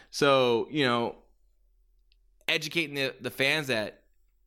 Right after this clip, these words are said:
s-, some, some stuff could happen, and instead of, like, making a big production out of it, I mean, they c-, came focused on it. They gave it time for the audience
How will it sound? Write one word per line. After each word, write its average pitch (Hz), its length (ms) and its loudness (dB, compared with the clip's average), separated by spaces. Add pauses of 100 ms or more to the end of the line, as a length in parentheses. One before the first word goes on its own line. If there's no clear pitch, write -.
(160)
s-, - 680 -8
some, 139 460 -2
some 147 180 -4
stuff - 280 -6
could 170 300 2
happen, 185 680 -2 (880)
and 117 720 2 (640)
instead 143 280 2
of, 156 120 0
like, 135 400 -2
making 131 220 -2
a 117 60 -4
big 139 320 -6
production 170 640 -4
out 123 220 -2
of 104 100 -6
it, 110 400 -4
I 151 40 -4
mean, 160 60 0
they 165 140 0
c-, 143 280 -8
came 131 220 -4
focused 143 460 -2
on 139 180 2
it. 135 160 0
They 101 80 -4
gave 101 140 -4
it - 100 -14
time 127 420 0
for - 100 -14
the - 100 -8
audience 110 560 -2